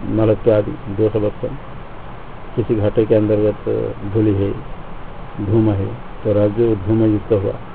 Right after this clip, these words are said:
मल है, आकाश में नीला मेघ दिखता है, मल दिखता है, अविवेक की कल्पना करते, अर्थात किसी घटावचन आकाश में मैला है, धूम है, रजो है, तो भी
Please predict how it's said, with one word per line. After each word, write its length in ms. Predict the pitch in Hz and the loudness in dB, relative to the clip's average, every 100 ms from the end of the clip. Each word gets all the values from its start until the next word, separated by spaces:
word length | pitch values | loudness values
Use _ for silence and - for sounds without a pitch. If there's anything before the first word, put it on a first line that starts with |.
| - | -4
मल 280 | 110 107 110 | 2 4 4
है, 180 | 101 113 - - - - | 2 -2 -8 -12 -10 -6
आकाश 320 | 101 107 107 | -2 0 2
में 240 | 107 110 - - - - - 101 98 - 110 | 2 2 -4 -10 -12 -10 -4 -2 -2 -2 2
नीला 320 | 110 110 107 | 4 6 4
मेघ 260 | 107 107 104 | 4 4 2
दिखता 360 | 101 98 - | 0 -2 0
है, 200 | 101 110 - 98 | 0 0 -4 -2
मल 280 | 104 104 | 2 2
दिखता 320 | 101 98 101 104 | 2 -2 -4 -2
है, 300 | 104 104 95 - - | -2 -6 -8 -10 -6
अविवेक 300 | 107 107 107 | 0 2 2
की 60 | 101 - | 2 0
कल्पना 320 | 101 104 104 | 0 0 -2
करते, 280 | 104 98 101 | -4 -4 -6
अर्थात 920 | - - - - - - 104 110 104 | -8 -12 -12 -12 -14 -12 -2 -2 0
किसी 220 | 110 123 | 0 0
घटावचन 600 | 101 101 110 107 101 110 | 0 2 4 2 2 2
आकाश 320 | 107 113 104 | 2 2 2
में 200 | 135 123 101 - - - - | 2 0 -4 -10 -12 -10 -2
मैला 280 | 107 107 104 | 2 4 4
है, 320 | 98 104 98 | 2 0 0
धूम 200 | 117 110 | 2 2
है, 260 | 101 104 | 2 0
रजो 240 | 104 104 107 | 2 2 2
है, 160 | 95 - - - - - - - - - - | 0 -6 -12 -12 -12 -14 -12 -12 -12 -8 2
तो 120 | 120 | 4
भी 380 | 110 127 127 | 6 4 4